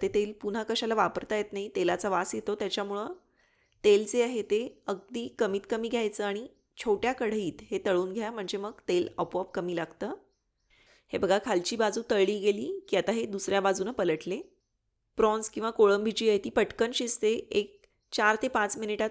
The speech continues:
आरामात शिजते, जास्त वेळ लागत नाही. हे बघा दुसऱ्या बाजूनं सुद्धा हे असं व्यवस्थित तळलं आहे. आता हे निथळून बाजूला काढलं. याप्रमाणे प्रॉन्स जे आहेत ते एकदा तळून घ्यायचे आणि मग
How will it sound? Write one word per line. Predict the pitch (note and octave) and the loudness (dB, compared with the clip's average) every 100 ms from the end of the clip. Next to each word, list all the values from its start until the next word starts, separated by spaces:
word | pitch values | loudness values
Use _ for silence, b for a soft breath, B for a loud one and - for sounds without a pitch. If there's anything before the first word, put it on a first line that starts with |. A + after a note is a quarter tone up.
| - | 0
आरामात | G3 F#3+ A3+ - | 2 2 0 -4
शिजते, | A3 G#3 G#3 | -4 0 2
जास्त | G3+ E3+ - | 2 2 0
वेळ | G#3 G#3 | 2 2
लागत | G3+ G3+ G3+ | 2 -2 -4
नाही. | G#3+ A3+ F4+ _ _ _ _ _ _ _ _ - | -12 -10 -14 _ _ _ _ _ _ _ _ -4
हे | G3 | 2
बघा | G3 G3 | 2 2
दुसऱ्या | G3+ G#3 - G#3 | 0 -2 -2 0
बाजूनं | G#3+ G#3+ A3 | 0 0 -4
सुद्धा | - G#3 | -6 -4
हे | C4 A3+ | -4 -2
असं | G#3+ A3+ F#4 - | -2 -2 -6 -6
व्यवस्थित | - F3 G3+ B3 - | -2 0 0 -4 -4
तळलं | G#3 F3+ F#3+ | 0 2 2
आहे. | A3 B3 E4+ _ _ _ _ _ _ _ _ _ - | 0 -2 -10 _ _ _ _ _ _ _ _ _ -4
आता | F3+ | -2
हे | B3+ | -4
निथळून | A#3 G3+ - A3 C4 | -6 -8 -6 -8 0
बाजूला | A3+ E3 F#3 G#3+ | 0 2 0 0
काढलं. | G#3 F#3+ G3 D#4 - _ _ _ _ _ _ _ _ b b b b - | 0 0 -4 -4 -12 _ _ _ _ _ _ _ _ b b b b -6
याप्रमाणे | G3+ G3+ A3+ A3 A3 A#3+ | -4 -2 -2 -2 -4 -6
प्रॉन्स | - G3 G#3 A#3 | 0 0 0 -2
जे | A#3+ | -2
आहेत | G#3+ G3+ C#3+ - | -2 -4 -6 -2
ते | G3 C#4+ - _ _ _ _ _ - | -2 -2 -12 _ _ _ _ _ -10
एकदा | F3 G#3+ A3+ | -4 -2 4
तळून | G#3+ A#3+ | 4 4
घ्यायचे | C4 C4 G3+ - A3+ - _ _ _ _ _ _ _ _ - | 0 -2 -2 -2 -2 -4 _ _ _ _ _ _ _ _ -2
आणि | G3 G#3 | -2 -2
मग | G#3+ A3+ | -6 -8